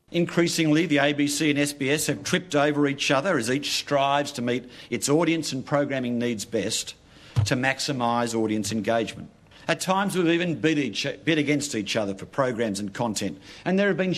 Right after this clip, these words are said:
scheduling frustrations as well. This has increasingly been the case as S B S has moved away from multilingual programming on its main channel in recent years as it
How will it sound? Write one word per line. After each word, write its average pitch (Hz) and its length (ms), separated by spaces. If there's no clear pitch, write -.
scheduling 127 420
frustrations 110 640
as 98 140
well. 110 320
This 190 160
has 208 140
increasingly 160 580
been 131 240
the 123 220
case 143 180
as 117 120
S 131 160
B 123 160
S 123 240
has 110 200
moved 147 360
away 127 320
from 123 240
multilingual 117 680
programming 117 520
on 107 120
its 101 160
main 147 240
channel 98 300
in 92 100
recent 101 320
years 131 320
as 123 160
it 147 120